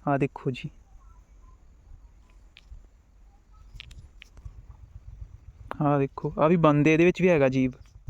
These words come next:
ਦੋ ਦੋ ਹੋ ਗਏ ਹੁਣ ਆਪਣੇ ਕੋਲ। ਤੇ ਦੋਸਤੋ, ਪਿੰਡਾਂ ਦਾ ਮਾਹੌਲ, ਆਸੇ ਪਾਸੇ ਹਰਿਆਲੀ, ਹਰਿਆਲੀ, ਕਿੰਨਾ ਵਧੀਆ ਲੱਗਦਾ ਨਾ। ਤੇ ਆਹ ਦੇਖੋ, ਆਹ ਇਹਦੇ ਉੱਤੇ ਨਾ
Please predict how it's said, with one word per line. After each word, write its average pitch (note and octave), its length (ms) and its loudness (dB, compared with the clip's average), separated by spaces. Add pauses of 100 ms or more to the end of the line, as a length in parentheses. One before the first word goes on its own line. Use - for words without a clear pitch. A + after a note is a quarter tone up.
(520)
ਦੋ C#3+ 240 -2
ਦੋ D3+ 140 -2
ਹੋ D#3+ 80 -4
ਗਏ C3+ 120 -4
ਹੁਣ D3+ 120 -4
ਆਪਣੇ C#3 260 -6
ਕੋਲ। D#3+ 220 -8 (3000)
ਤੇ F3+ 120 6
ਦੋਸਤੋ, G3 300 6
ਪਿੰਡਾਂ F3 280 6
ਦਾ F#3 80 6
ਮਾਹੌਲ, F3 420 6
ਆਸੇ D#3+ 200 4
ਪਾਸੇ E3 320 4
ਹਰਿਆਲੀ, E3+ 440 6
ਹਰਿਆਲੀ, D#3+ 280 4
ਕਿੰਨਾ D3+ 180 4
ਵਧੀਆ D3+ 200 4
ਲੱਗਦਾ D3 280 4
ਨਾ। F#3 160 2 (680)
ਤੇ F3 160 4
ਆਹ F3 220 6
ਦੇਖੋ, F3+ 400 4 (260)
ਆਹ E3 300 6 (160)
ਇਹਦੇ D#3+ 180 4
ਉੱਤੇ E3 220 2
ਨਾ G3+ 220 4